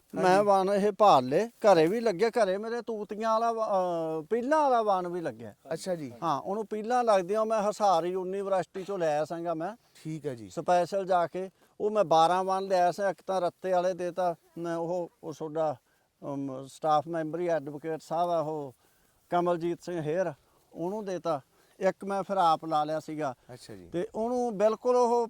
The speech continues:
Speaker 1: ਪੀਲਾਂ ਲੱਗਦੀਆਂ ਗੁਲਾਬੀ, ਜੋ ਅੱਜ ਤੋਂ ਬਹੁਤ ਪੁਰਾਣਾ ਸਮਾਂ, ਪੰਜਾਹ ਪਚਵੰਜਾ ਸਾਲ ਪਹਿਲਾਂ ਉਹ ਲੱਗਦੀਆਂ ਹੁੰਦੀਆਂ ਸੀ।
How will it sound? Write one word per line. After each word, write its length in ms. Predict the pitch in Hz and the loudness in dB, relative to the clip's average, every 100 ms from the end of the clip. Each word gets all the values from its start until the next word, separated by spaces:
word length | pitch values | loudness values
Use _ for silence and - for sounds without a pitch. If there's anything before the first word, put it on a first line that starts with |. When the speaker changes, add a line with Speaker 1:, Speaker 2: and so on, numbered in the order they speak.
| - | -4
Speaker 1:
ਪੀਲਾਂ 340 | 214 233 247 | -6 0 2
ਲੱਗਦੀਆਂ 360 | 214 196 208 208 | 2 0 -2 -2
ਗੁਲਾਬੀ, 520 | 185 175 160 180 226 | 2 4 2 -2 -4
ਜੋ 280 | 220 220 208 | 0 2 2
ਅੱਜ 160 | 180 | 0
ਤੋਂ 540 | 196 214 208 208 214 208 | -6 -2 -2 -2 -4 -8
ਬਹੁਤ 520 | 196 185 240 247 226 | -4 2 4 2 0
ਪੁਰਾਣਾ 460 | - 208 196 202 | -4 -2 0 0
ਸਮਾਂ, 300 | 202 196 202 | -4 -4 -4
ਪੰਜਾਹ 480 | 196 208 196 214 226 | -4 -2 2 2 2
ਪਚਵੰਜਾ 640 | 226 208 196 190 185 196 | -2 -8 -4 -4 0 2
ਸਾਲ 280 | 190 190 185 | 2 2 0
ਪਹਿਲਾਂ 380 | 180 185 190 214 | 0 -6 -4 -4
ਉਹ 200 | 175 165 | -2 -2
ਲੱਗਦੀਆਂ 420 | 156 131 120 139 | -4 -6 -8 -8
ਹੁੰਦੀਆਂ 280 | 170 151 131 | -6 -6 -6
ਸੀ। 140 | 113 | -10